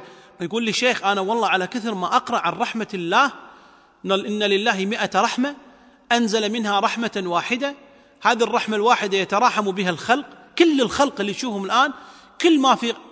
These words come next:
قلبك من عطف وحنان وشفقة، أنت وكل الخلق الموجودين، إنما هو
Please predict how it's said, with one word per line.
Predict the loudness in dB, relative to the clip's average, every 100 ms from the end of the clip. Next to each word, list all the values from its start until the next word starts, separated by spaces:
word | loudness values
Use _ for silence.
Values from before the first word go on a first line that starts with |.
| 0
قلبك | 2 2 -2
من | -4 0
عطف | 2 0 -2
وحنان | -4 -2 0 2 2
وشفقة، | 2 2 2 2 2 2 0 -8 -20 -10 2
أنت | 4 4 2
وكل | 0 0 2 2 4
الخلق | 2 2 2 2 0
الموجودين، | 0 0 -2 -2 -2 -2 -4 -14 -20 -8
إنما | -4 -2 2 2 2
هو | -2